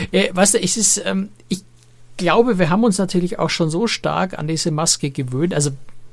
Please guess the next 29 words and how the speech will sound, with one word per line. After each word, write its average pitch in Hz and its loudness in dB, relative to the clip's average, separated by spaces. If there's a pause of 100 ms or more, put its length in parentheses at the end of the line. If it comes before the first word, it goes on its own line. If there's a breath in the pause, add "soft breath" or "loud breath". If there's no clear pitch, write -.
(400)
geht 151 2
ja 135 4
sehr 139 4 (180)
weit 131 0
auseinander, 135 2
die 123 2
Meinungen 117 0
bei 120 -4
dem 123 -6
Thema. 123 -6
Die 139 -4
einen 143 2
reißen 135 2
sie 127 2
sich 131 0
aus 123 0
dem 135 4
Gesicht 135 -2
so 139 2
schnell, 135 2
wie 139 2
sie 135 2
nur 127 0
können. 170 2
Andere, 147 0
zu - -8
denen 135 -4
gehöre - -4
ich, - -8